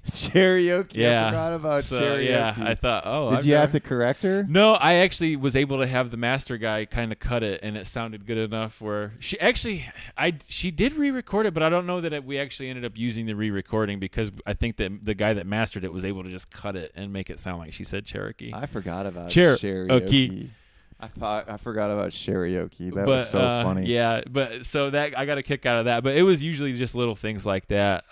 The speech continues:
Speaker 2: Um, there were times where sh-, there would be a line that she repeated because she said something wrong once, and then she would start over. But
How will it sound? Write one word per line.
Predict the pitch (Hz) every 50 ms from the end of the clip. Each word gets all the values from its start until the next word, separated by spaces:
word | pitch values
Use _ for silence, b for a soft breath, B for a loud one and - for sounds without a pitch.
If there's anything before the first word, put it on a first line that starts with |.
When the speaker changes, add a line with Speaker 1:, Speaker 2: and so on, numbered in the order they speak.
| - - _ - 92
Speaker 2:
Um, | 104 101 95 92 90 90
there | 117 139 143
were | 139 131
times | - 139 135 139 135 120 113
where | 117 113 104
sh-, | - - -
there | 123 123
would | 120 113
be | 104 120 113
a | 101
line | 101 107 107 110 104
that | 95 80 -
she | - 98
repeated | 95 92 92 - 101 101 95 101 90
because | 95 90 - 98 -
she | - -
said | - - - 92 90 -
something | 104 98 - - 87 90
wrong | 92 92 87
once, | 82 85 90 92 92 -
and | 90 85
then | 87
she | - - 85 85
would | 82 -
start | - 90 82 85 87
over. | 85 85 92 92
But | 87 87 87 78